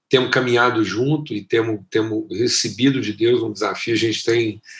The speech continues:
ombreado juntos aí alguns desafios, mas é pra mim um grande privilégio ouvir, ser ministrado pela sua vida,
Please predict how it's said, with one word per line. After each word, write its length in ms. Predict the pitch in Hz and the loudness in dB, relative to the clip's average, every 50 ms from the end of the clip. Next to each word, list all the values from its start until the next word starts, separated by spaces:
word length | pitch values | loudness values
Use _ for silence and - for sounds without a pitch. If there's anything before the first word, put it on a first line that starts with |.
| - - - - _ | -18 -20 -20 -10 _
ombreado 760 | - 127 135 131 123 120 110 107 110 113 117 120 - - 110 | 4 4 4 4 4 2 4 4 4 4 4 2 2 2 0
juntos 400 | 98 92 107 117 123 120 120 - | 0 0 -2 -2 -2 -2 -2 -4
aí 120 | 101 110 117 | -4 -4 -4
alguns 340 | 110 107 110 113 104 92 | -4 -4 -4 -6 -6 -6
desafios, 840 | 101 101 107 101 - - - - 107 117 120 127 123 123 - - _ _ _ _ _ - - - - - - _ _ _ _ - | -4 -6 -6 -6 -4 -8 -8 -8 -6 -6 -6 -8 -8 -10 -14 -16 _ _ _ _ _ -20 -20 -20 -20 -20 -20 _ _ _ _ -12
mas 760 | 110 110 120 120 123 123 127 123 120 120 120 117 110 - - | -2 2 4 4 6 6 6 6 4 4 2 2 -2 -4 -4
é 80 | - | -4
pra 220 | - - 185 208 208 | -2 0 0 0 2
mim 120 | 208 202 | 0 -2
um 80 | 202 185 | 0 2
grande 280 | 170 175 180 185 180 | 2 4 4 4 2
privilégio 840 | - - 185 190 202 208 180 151 160 180 185 180 156 123 120 117 - | 2 0 -2 -2 -2 0 2 2 2 2 2 2 0 0 -4 -2 -2
ouvir, 640 | 120 139 139 123 104 95 98 117 139 151 151 143 - | 0 0 0 0 -2 -6 -4 -2 0 0 2 0 0
ser 180 | - - 135 | -2 -4 -4
ministrado 640 | 127 131 127 131 120 - - - 131 131 135 131 - | -4 -2 -2 -2 -4 -4 -4 0 2 2 2 0 -2
pela 160 | 127 127 120 | -2 -2 -2
sua 240 | 110 - - 127 113 | -2 -2 -4 -4 -4
vida, 680 | 101 90 92 104 120 131 135 107 90 107 107 107 - | -4 -4 -6 -2 0 0 0 0 0 -4 -6 -6 -10